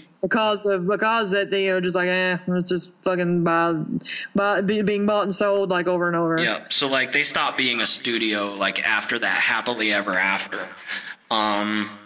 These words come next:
Speaker 2: they were acqui-, yeah, their library is acquired by Dream.
Speaker 1: But of course, like, you, you know, what you were saying is, like, that makeup company now controls, like, their,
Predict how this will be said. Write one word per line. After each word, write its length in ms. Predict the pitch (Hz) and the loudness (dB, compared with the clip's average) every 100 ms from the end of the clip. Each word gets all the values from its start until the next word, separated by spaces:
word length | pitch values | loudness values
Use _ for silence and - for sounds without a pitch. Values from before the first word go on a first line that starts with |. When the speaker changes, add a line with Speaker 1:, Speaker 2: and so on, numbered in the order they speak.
| 107 107 _ _ _ _ _ _ _ - | -20 -20 _ _ _ _ _ _ _ -6
Speaker 2:
they 160 | 123 127 | -2 0
were 220 | 123 113 | 2 2
acqui-, 340 | 147 135 123 | 0 0 2
yeah, 180 | 131 107 | 2 2
their 120 | 110 | 0
library 440 | 107 117 117 117 113 | 2 0 2 2 2
is 100 | 117 | 0
acquired 440 | - 120 113 110 | -2 0 0 0
by 200 | 107 101 | 0 0
Dream. 360 | 101 110 110 110 | -2 -2 -2 0
Speaker 1:
But 120 | 254 | 0
of 100 | 240 | 0
course, 340 | 294 269 - | 0 0 0
like, 260 | 247 226 226 233 | 0 0 -2 -4
you, 80 | 220 | -2
you 200 | 233 214 | 0 0
know, 100 | 208 | 0
what 160 | 202 | 0
you 60 | 208 | 0
were 80 | 202 | 0
saying 300 | 202 196 185 | 0 0 0
is, 140 | 175 | 0
like, 180 | 185 175 | 0 0
that 280 | 185 175 107 113 131 | 0 0 -4 -8 -4
makeup 420 | 214 208 202 185 | -2 0 0 0
company 340 | 185 175 175 | -2 0 0
now 400 | 175 190 190 185 | 2 2 2 0
controls, 800 | 175 180 - 190 185 185 175 175 | 0 -2 0 2 2 2 0 0
like, 220 | 180 170 | 0 0
their, 380 | 180 175 165 | 0 2 0